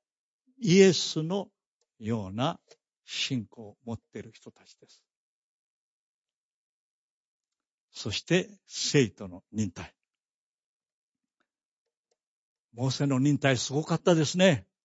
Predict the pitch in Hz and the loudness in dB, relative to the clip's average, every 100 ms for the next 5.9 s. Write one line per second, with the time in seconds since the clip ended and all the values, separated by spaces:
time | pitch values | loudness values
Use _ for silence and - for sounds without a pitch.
0 | _ _ _ _ _ _ _ _ _ _ | _ _ _ _ _ _ _ _ _ _
1 | _ _ - 117 156 - 165 165 160 151 | _ _ -6 6 6 6 2 4 4 2
2 | 151 156 147 165 175 147 170 - 165 156 | 2 2 4 2 2 2 2 -2 -2 2
3 | 147 127 160 - 208 170 - 170 170 131 | 2 6 4 4 -4 -4 -2 -2 0 -4
4 | 95 _ _ _ _ _ _ _ _ _ | -8 _ _ _ _ _ _ _ _ _
5 | - 143 - 208 202 170 175 185 | -6 -2 4 4 4 0 0 0